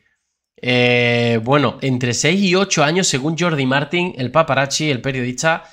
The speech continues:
que estaría, eh, de reportero en Tailandia, ha estado allí durante muchos meses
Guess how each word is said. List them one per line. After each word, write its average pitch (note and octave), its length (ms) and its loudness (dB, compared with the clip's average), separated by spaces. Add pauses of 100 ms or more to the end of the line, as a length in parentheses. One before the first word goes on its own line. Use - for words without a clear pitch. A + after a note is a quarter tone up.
(280)
que B2+ 140 0
estaría, B2+ 720 0
eh, A2+ 880 0
de B2 240 -6
reportero A#2 640 -4
en D#3+ 200 -2
Tailandia, B2+ 520 -2
ha - 20 -2
estado A#2+ 240 -4
allí A#2+ 320 -4
durante A#2+ 320 -6
muchos A#2 320 -8
meses C#3+ 400 -6